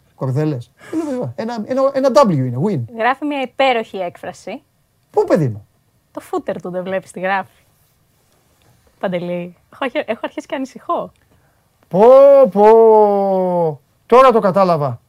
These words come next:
Speaker 1: Που είδα, δε-, πραγματικά φαινότανε σαν το, σαν W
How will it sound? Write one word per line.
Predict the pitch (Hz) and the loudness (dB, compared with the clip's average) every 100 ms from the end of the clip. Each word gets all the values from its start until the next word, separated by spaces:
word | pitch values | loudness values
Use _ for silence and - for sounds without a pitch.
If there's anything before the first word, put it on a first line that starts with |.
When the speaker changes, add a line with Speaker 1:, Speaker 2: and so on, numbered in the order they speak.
| _ | _
Speaker 1:
Που | 220 | -6
είδα, | 254 277 269 | 0 0 0
δε-, | 311 262 - - - | 0 -4 -10 -8 0
πραγματικά | 214 196 202 190 185 190 202 247 | 0 2 0 0 -2 0 2 0
φαινότανε | 220 202 233 269 262 | -2 -4 -2 -2 -2
σαν | - 262 | -2 -2
το, | 254 254 | -2 -6
σαν | - 247 | -4 0
W | 269 233 165 | 2 2 -2